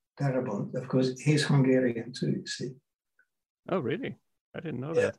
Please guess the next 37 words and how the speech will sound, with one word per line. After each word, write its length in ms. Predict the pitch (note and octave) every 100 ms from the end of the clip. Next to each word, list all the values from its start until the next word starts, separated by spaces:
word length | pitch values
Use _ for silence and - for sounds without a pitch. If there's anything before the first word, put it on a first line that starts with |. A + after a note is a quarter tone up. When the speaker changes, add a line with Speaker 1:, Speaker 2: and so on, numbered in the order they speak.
| _ D3
Speaker 1:
yeah, 260 | D3 C#3+
because, 360 | C#3 C3+ D3 -
because 360 | - D3+ C#3+
when 220 | D3 D#3+ D3+
we 80 |
were 420 | C#3 C3+ B2+ C3 - -
at, 260 | C3 G2+ - B2+
at 80 | C3 -
Skywalker, 840 | - - C3+ B2+ B2 A2+ A2+ - -
we, 240 | A#2 - -
we 180 | - A#2
would 200 | A2 A2+ -
have, 180 | A#2+ C3 - _ _ _ _ _ _ _ _ -
uh, 160 | - A#2+ -
well, 120 | C#3+
he, 320 | C#3+ G3+ - -
he 100 | G3
went 180 | G3+ F#3
to 80 |
America 380 | E3 E3 C#3 C#3+
when 140 | C3+ C3
he 80 |
was 160 | B2 B2
quite 380 | - B2 A#2 D3
young. 320 | D3 - A#2+ -
He 100 | C3
went 220 | B2+ A#2+
to 100 | -
school 300 | - D3 C#3
in 180 | B2 -
America, 460 | - - - - - -
but, 320 | - - -
uh, 140 | - -
his 160 | - -
parents 560 | - B2 B2 - - -
were, 200 | - - _ _ _ - _ _ _
so. 480 | - - C3 C3 -